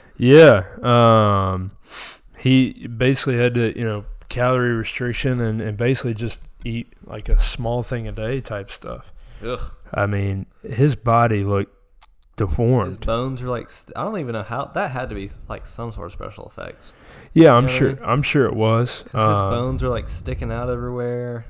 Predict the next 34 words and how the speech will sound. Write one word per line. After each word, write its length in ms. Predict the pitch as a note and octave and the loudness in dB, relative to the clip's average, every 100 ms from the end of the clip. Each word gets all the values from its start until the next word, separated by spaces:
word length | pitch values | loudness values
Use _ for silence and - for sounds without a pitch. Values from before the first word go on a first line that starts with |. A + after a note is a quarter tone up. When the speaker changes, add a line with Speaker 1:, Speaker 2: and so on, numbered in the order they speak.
| - | -18
Speaker 2:
It 60 | C3 | -16
was 120 | C3 | -16
bad. 300 | - A2+ G#2+ - - - - _ | -14 -14 -14 -18 -20 -20 -20 _
Speaker 1:
Yeah, 140 | - - | -16 -8
I 100 | B2 | -8
just 260 | - C#3 | -6 -6
don't 200 | B2+ A2 | -4 -2
know 160 | G#2+ G#2+ | -2 0
how 100 | G#2 | 0
you, 380 | G#2 G2+ G2 - _ - | 0 -2 -4 -8 _ -20
I 140 | - | -18
just 180 | - - | -14 -8
don't 160 | B2+ | -6
know 120 | A#2 A2 | -4 -4
how 80 | |
you, 200 | A2 G2+ | -4 -2
like, 340 | G2 F#2+ F#2+ - | -2 -4 -6 -10
make 280 | A2+ A#2 - | -8 -8 -8
it 140 | - | -12
through 240 | - A#2+ | -6 -2
that. 240 | A#2+ G#2 A2 | -2 -2 -4
Like, 260 | G#2+ G#2 - - - _ _ _ - - _ _ _ _ _ | -6 -6 -10 -20 -20 _ _ _ -20 -20 _ _ _ _ _
<sighs> 0 | |
I 960 | - - - - - - - - - - - | 0 0 2 -2 -4 -6 -8 -10 -12 -16 -6
don't 300 | A2 A2+ A2+ | -2 0 0
know, 180 | A2+ | 0
but, 260 | G#2 G2+ - - - | 0 -4 -6 -10 -16
you 100 | - | -10
know, 80 | B2 | -8
actors 500 | A#2+ A#2 - A#2+ G#2+ | -6 -8 -8 -10 -8
are, 180 | A2 G#2+ - - _ _ _ _ _ _ - | -8 -10 -16 -20 _ _ _ _ _ _ -8
are 80 | A#2 | -8
crazy. 580 | - B2+ A#2 G#2 G2+ F#2+ - - | -2 0 0 -2 -6 -8 -14 -4
Um, 960 | G#2+ G#2+ G#2 G2 G2 G2+ - - - | 0 2 2 0 -2 -4 -8 -8 -10